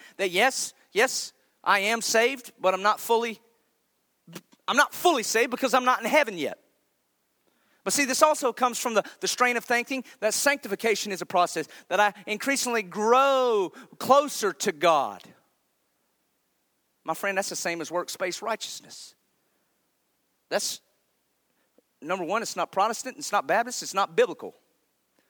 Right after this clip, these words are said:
When you respond in faith, immediately right with God. Immediately right with God.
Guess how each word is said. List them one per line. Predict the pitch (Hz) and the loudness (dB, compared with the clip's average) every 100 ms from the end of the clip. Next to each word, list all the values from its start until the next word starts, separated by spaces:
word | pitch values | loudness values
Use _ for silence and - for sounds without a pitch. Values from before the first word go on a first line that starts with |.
| _ _ _ _ _ _ _ _ _ _ | _ _ _ _ _ _ _ _ _ _
When | 147 | -10
you | 196 269 | -6 -4
respond | 240 - 220 202 | -4 -2 -2 -2
in | 190 | -8
faith, | - 175 135 - | -4 -4 -4 -10
immediately | 165 196 226 165 127 123 | -10 -2 -2 0 -4 -6
right | 120 135 113 | -6 -6 -6
with | 117 | -10
God. | - 107 90 - _ _ _ _ _ _ _ _ _ - | -8 -8 -10 -20 _ _ _ _ _ _ _ _ _ -6
Immediately | 165 185 240 220 139 127 | -6 -2 -2 0 -2 -4
right | 127 139 - | -2 -2 -4
with | 117 | -10
God. | - 110 - | -8 -8 -8